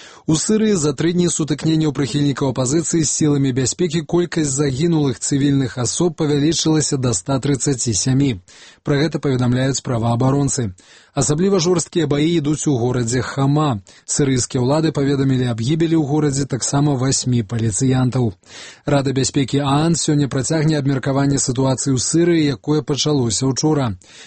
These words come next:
Прадстаўнік Расіі пры аан Віталій Чуркін заявіў, што яго краіна можа падтрымаць заяву Рады бяспекі,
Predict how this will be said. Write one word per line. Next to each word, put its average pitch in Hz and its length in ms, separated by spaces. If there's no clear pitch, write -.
Прадстаўнік 175 480
Расіі 165 480
пры 131 240
аан 147 400
Віталій 135 480
Чуркін 175 480
заявіў, 139 320
што 160 240
яго 151 240
краіна 160 480
можа 139 400
падтрымаць 127 560
заяву 123 400
Рады 120 240
бяспекі, 156 640